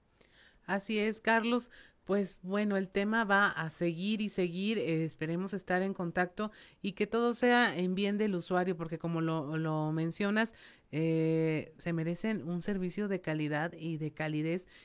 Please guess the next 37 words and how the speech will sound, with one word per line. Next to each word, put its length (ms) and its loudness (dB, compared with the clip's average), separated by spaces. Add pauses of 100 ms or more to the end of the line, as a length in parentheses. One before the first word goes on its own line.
(160)
y 100 -6
sobre 280 -2
todo 440 0
seguro. 760 -2 (400)
Y 180 -4
si 240 2
hay 240 6
algo 340 2
más 220 0
adelantado 560 2
tecnológicamente 800 -2
que 100 -4
permita 680 -4 (360)
hacer 400 -2
este 280 -2
tipo 400 -4
de, 260 0
de 600 -4 (360)
trabajo 640 2
y 120 0
de 140 0
servicio 580 -4
con 220 -2
mejor 400 -2
calidad, 460 2 (260)
pues 160 -6
habría 240 2
que 100 0
tomarlo, 460 0
hombre. 240 -2
Yo 120 0
no 140 -2
sé 140 -4
cuánto 260 -4
están 220 -4
cobrando 380 0
ahorita 420 -2